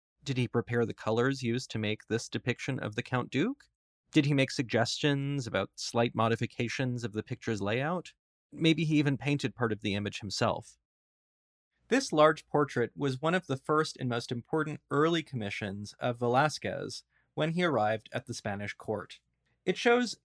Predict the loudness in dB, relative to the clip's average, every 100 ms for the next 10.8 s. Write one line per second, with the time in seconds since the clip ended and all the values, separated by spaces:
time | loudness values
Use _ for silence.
0 | 2 4 4 6 6 8 6 0 -2 -2
1 | -2 -2 -6 -16 _ -10 -8 0 0 0
2 | -2 -4 -4 -6 -2 -2 -2 -4 -6 -8
3 | -10 -10 -12 _ _ _ _ _ _ -8
4 | -2 2 2 4 4 4 2 -2 -2 -2
5 | -2 -4 -4 -2 0 -2 -8 -10 -16 _
6 | -2 0 0 0 0 0 0 -4 -8 -2
7 | 0 0 -4 -6 -8 -6 -2 0 0 -4
8 | -4 -4 -4 -8 -10 -6 -4 -4 -8 -8
9 | -10 -10 -16 _ _ _ _ _ -6 -2
10 | 0 2 2 0 0 0 0